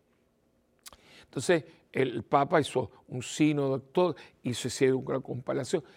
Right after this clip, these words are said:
se, los teólogos, todo el mundo, y le dio esta encomienda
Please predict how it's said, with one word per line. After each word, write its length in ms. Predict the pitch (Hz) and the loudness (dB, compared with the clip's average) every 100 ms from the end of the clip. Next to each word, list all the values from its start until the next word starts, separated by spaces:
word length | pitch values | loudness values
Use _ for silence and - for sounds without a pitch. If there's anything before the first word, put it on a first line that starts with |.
| _ | _
se, 260 | - 143 127 - _ | -4 -4 -4 -12 _
los 160 | - - | -14 -6
teólogos, 580 | - 143 143 135 135 131 | 4 6 6 4 0 -2
todo 120 | 151 | -2
el 60 | |
mundo, 180 | 170 139 - _ | -2 -6 -16 _
y 100 | - | -2
le 140 | 139 135 | -2 2
dio 380 | 165 226 233 - | 4 6 4 2
esta 300 | 202 202 202 | 2 4 2
encomienda 920 | 185 160 170 151 180 196 151 131 135 | 2 2 2 4 4 2 2 0 -2